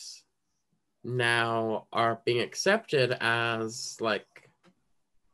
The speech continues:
even if they're not always applauded. I mean, not everyone loves RuPaul. Um, fracking.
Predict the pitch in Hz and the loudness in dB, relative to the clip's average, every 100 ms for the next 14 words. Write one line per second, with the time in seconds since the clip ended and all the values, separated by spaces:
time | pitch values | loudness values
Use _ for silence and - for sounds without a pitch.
0 | _ _ _ _ _ _ _ _ _ _ | _ _ _ _ _ _ _ _ _ _
1 | _ _ _ - 143 143 147 135 127 123 | _ _ _ -4 -2 2 0 4 4 4
2 | 117 117 117 107 104 - - - - _ | 4 4 4 2 0 -6 -12 -14 -20 _
3 | _ _ _ _ _ _ _ _ _ - | _ _ _ _ _ _ _ _ _ -20
4 | _ _ _ _ _ _ - 165 - 180 | _ _ _ _ _ _ 0 0 2 2
5 | 185 185 147 87 71 135 165 - 131 135 | 4 6 4 2 2 0 -2 -8 2 4
6 | 131 135 135 135 131 120 127 131 127 - | 6 6 4 4 4 4 6 4 4 0
7 | 117 - 143 131 110 104 127 131 - _ | -2 2 4 4 4 2 -4 -10 -20 _
8 | _ - 123 117 107 110 110 120 131 _ | _ -8 -2 0 0 -2 -6 -10 -14 _
9 | _ _ _ _ _ _ _ _ - 127 | _ _ _ _ _ _ _ _ 0 2
10 | 113 127 117 117 | 2 -2 -2 2